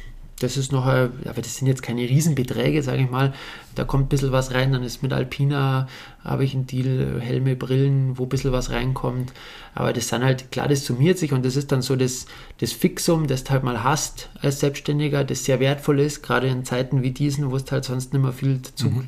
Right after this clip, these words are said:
Speaker 1: da gelangen kannst, weil halt nicht viel stattfindet, ja. Und davon kannst du dann schon zehren und, äh, über die Runden kommen, aber der Rest, sag ich mal, der kommt eigentlich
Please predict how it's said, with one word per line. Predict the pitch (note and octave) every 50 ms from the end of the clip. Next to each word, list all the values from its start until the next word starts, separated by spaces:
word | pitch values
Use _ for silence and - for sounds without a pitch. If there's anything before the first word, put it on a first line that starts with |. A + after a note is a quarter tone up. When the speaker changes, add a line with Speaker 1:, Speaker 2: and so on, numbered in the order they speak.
| - -
Speaker 1:
da | C3+ C3+
gelangen | C3+ C#3 B2+ C3 C#3 C3 B2
kannst, | - - C3+ D3+ C#3 C#3 -
weil | B2+ B2
halt | B2+ B2+ C3
nicht | C3+ C3 -
viel | - C#3 B2
stattfindet, | - - - B2+ C3 - - C#3+ C#3+ D3 D3 B2+
ja. | B2 C3 C#3 C3+ - - - - - - - - - - -
Und | - C3+ B2+ B2+ B2+ -
davon | C3+ B2+ C#3 C3+
kannst | C3 C3+ B2+ B2 -
du |
dann | C#3 C3 B2+
schon | B2+ C3 B2 -
zehren | - B2+ B2+ C#3 D#3 D3+ C#3
und, | C3 B2 B2+ B2+ - -
äh, | C3 B2+
über | A#2 C3+ C3 B2+
die | B2+
Runden | B2+ B2 C#3+ D3+ D3 E3 D#3
kommen, | - - C#3+ D3 C#3+
aber | C#3 - B2
der | B2 A#2+ B2
Rest, | B2 C3+ - - - -
sag | C#3 C3+ C3+
ich | C3
mal, | C3 B2+ B2
der | B2 B2+ B2+
kommt | - C3 B2+ -
eigentlich | - C3 C3 C3 B2+ B2+ B2 B2 B2+ -